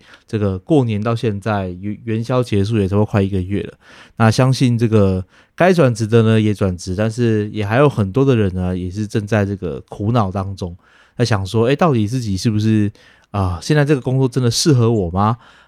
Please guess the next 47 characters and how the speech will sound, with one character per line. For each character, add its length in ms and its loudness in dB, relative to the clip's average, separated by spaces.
或 160 4
者 60 6
是 140 2
说， 400 0
呃， 200 -2
现 160 0
在 80 2
这 120 -2
个 80 -2
生 280 -2
活 220 -2
真 140 -2
的 100 -2
是 300 -2
未 160 2
来 220 0
的 280 -4
三 220 -2
年、 160 -2
五 120 -8
年 140 -6
之 140 -10
后， 180 0
我 100 -2
还 220 -6
是 300 -4
想 200 -6
要 180 4
继 100 -2
续 200 -4
这 100 -2
样 100 2
子 300 -2
过 220 4
吗？ 260 0
还 140 -8
是 100 -2
说 180 0
有 140 2
什 100 -2
么 240 0
转 160 -4
换 220 0
的 80 -2
可 220 -8
能 180 -10
性？ 260 -10